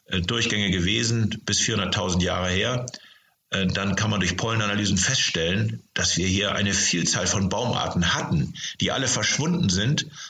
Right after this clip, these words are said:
durch die Eiszeiten. Das heißt, die hier eigentlich alle standortheimisch wären. Und die sind aber auf anderen Kontinenten durchaus zu finden, in erster Linie Nordamerika. Und wenn ich die jetzt wieder rüberbringe, dann weiß ich, dass das hier auch funktionieren würde,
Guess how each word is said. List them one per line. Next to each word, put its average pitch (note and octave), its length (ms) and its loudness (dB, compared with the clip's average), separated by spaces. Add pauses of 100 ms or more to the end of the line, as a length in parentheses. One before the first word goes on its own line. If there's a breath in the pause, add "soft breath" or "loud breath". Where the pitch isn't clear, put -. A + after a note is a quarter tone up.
(180 loud breath)
durch D2+ 240 0
die - 100 0
Eiszeiten. - 680 -2 (520 loud breath)
Das - 160 0
heißt, C3 220 0
die B2 80 2
hier A#2 280 0
eigentlich C3 560 0
alle C3+ 420 -2 (160)
standortheimisch - 880 0
wären. - 240 -4 (800 loud breath)
Und - 480 0
die A2+ 180 0
sind C3 160 0
aber B2 160 0
auf A2+ 140 -2
anderen C3 340 0
Kontinenten A2+ 560 2
durchaus A2 380 0
zu - 80 2
finden, F#3 320 0
in F#3 100 2
erster B2 380 0
Linie G2+ 240 2
Nordamerika. F#2+ 800 -2 (400 loud breath)
Und E2+ 100 -2
wenn G#2 60 2
ich A2 120 0
die - 80 2
jetzt D3 200 2
wieder A#2+ 160 0
rüberbringe, G2 520 0
dann F#2+ 180 0
weiß G#2+ 260 0
ich, A#2 120 0
dass G#2 160 0
das G2 140 0
hier A#2+ 160 0
auch - 60 -2
funktionieren A2 640 0
würde, E2+ 340 0